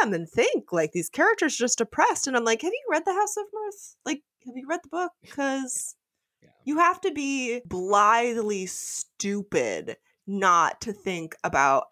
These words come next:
Speaker 1: how that book is thinking about money determining women's lived realities in the most, like,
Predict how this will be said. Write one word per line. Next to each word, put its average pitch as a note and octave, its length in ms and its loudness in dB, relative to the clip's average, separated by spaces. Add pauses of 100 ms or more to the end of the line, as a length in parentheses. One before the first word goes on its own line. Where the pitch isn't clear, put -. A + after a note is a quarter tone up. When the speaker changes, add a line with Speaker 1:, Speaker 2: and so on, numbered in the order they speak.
Speaker 1:
how F#3 260 2
that E3+ 300 0
book D#3+ 340 -2
is E3 220 -4
thinking F3 440 -4
about C#3 460 2 (760)
money D#3 600 0 (180)
determining C#3+ 1120 -2 (440)
women's D3+ 640 -2 (160)
lived E3 560 2
realities D3 640 0
in A3+ 140 -6
the A#3+ 80 -6
most, C4+ 680 0
like, F#3+ 360 0